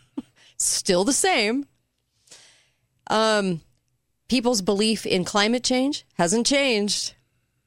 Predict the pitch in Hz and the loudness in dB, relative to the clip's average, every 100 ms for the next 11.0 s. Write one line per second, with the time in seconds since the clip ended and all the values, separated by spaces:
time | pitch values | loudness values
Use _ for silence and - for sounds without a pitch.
0 | _ _ - - 175 160 185 214 220 240 | _ _ -8 -2 0 0 0 0 2 0
1 | 226 220 233 220 180 160 156 - - _ | 0 0 0 2 2 0 -2 -4 -8 _
2 | _ _ _ - 165 - 190 165 196 202 | _ _ _ -2 0 0 -2 0 0 2
3 | 208 208 185 180 170 - - - _ 196 | 0 0 2 0 -2 -6 -20 -20 _ -2
4 | 196 185 - 240 240 302 208 220 220 220 | 0 0 -2 0 2 0 0 0 2 2
5 | 202 175 170 - 190 196 240 254 277 226 | 0 0 -2 0 0 0 0 2 2 2
6 | 170 196 - - - 932 1077 - - - | 2 2 2 0 -2 -10 -6 -6 -8 -14
7 | _ _ _ - - - 262 - - - | _ _ _ -20 -10 -4 -4 -6 -4 0
8 | 190 196 294 - - - - _ - 196 | 2 2 -2 -8 -16 -18 -20 _ -2 0
9 | 196 180 - 220 220 214 240 190 165 - | 2 0 0 0 0 0 0 0 -2 -4
10 | - 196 202 254 247 - 135 127 - - | 0 2 2 0 -2 -4 -6 -6 -12 -18